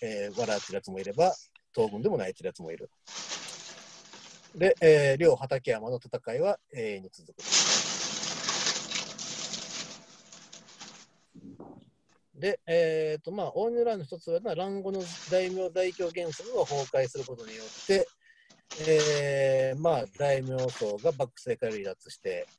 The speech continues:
官僚職も形骸化していくと。まあ、こう幕府政治の根本的な変容が戦国時代であるという見方がある一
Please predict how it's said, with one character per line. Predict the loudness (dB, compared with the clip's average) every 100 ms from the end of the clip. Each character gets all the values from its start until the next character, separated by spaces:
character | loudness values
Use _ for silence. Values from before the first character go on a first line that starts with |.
| _ _
官 | -10 -8
僚 | -4 -4
職 | -4 -4
も | -4
形 | -2 -4 -2
骸 | -6
化 | -8
し | -12
て | -16
い |
く | -14
と。 | -20 _ _ _ _ _ _ -2
ま | 0
あ、 | 4
こ | 4
う | 4
幕 | 2 0
府 |
政 | 0 2 2
治 |
の | 2 0
根 | 0
本 | -2 -2
的 | -2
な | 0
変 | 0 -2 -2
容 | 0 4
が | 4
戦 | 2 -4 -4 -2
国 | -4
時 | -2
代 | 2 2
で | 2
あ |
る | -2
と | -2 -2
い | -2
う |
見 | -2
方 | -2 -2
が | -2 -2
あ | -2
る | -4
一 | -8 -10